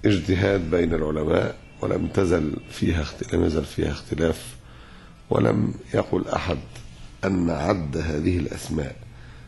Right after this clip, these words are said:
بما فيها من أسماء اشتقت من أفعال لله سبحانه وتعالى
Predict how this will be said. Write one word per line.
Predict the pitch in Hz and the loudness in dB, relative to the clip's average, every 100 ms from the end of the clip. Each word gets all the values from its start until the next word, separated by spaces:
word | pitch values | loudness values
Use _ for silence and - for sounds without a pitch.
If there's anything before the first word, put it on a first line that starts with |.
| - - | -14 -4
بما | 78 104 95 87 78 | 4 6 6 4 2
فيها | - 78 71 73 - - - - - | 0 0 0 -6 -8 -14 -18 -18 -8
من | 92 98 92 | 0 2 2
أسماء | 98 - 87 87 78 - - - - | -4 -4 2 4 2 -2 -14 -16 -10
اشتقت | - - 98 - 85 - | -10 -2 -2 0 -4 0
من | 85 82 | 0 0
أفعال | 80 - 80 90 90 | -2 -2 2 4 4
لله | 85 78 80 78 87 98 - - - - - - - - - | 4 2 0 2 2 0 -4 -14 -20 -20 -20 -20 -20 -16 -6
سبحانه | 76 76 85 95 87 85 85 | -4 0 2 4 6 4 4
وتعالى | 78 - 82 95 101 101 - | 2 0 2 4 4 2 0